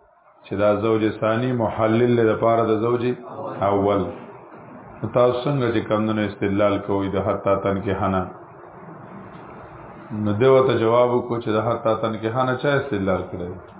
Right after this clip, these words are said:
د حتی تنکحه نه خو مونږ استدلال نه دی کړی. مونږ د محللیت استدلال چې دی، نو دا د حدیث د عسیلې نه کړی دی.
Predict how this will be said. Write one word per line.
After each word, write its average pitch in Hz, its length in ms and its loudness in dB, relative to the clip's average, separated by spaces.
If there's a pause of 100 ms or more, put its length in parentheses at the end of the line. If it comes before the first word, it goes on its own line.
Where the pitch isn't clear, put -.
(1900)
د 107 40 0 (120)
حتی 127 340 2
تنکحه 113 440 -2
نه 127 100 -2
خو 117 100 -4
مونږ 120 220 0
استدلال 113 580 2 (680)
نه 131 140 2
دی 120 140 0
کړی. 92 300 -6 (760)
مونږ 127 340 2
د 120 100 4
محللیت 107 960 4
استدلال 110 640 0
چې 113 220 -6
دی، 131 200 0 (640)
نو 117 120 -8 (100)
دا 127 180 6
د 113 160 2
حدیث 110 400 -2
د 113 60 0
عسیلې 107 540 2
نه 107 140 0
کړی 92 260 -2
دی. 82 100 -6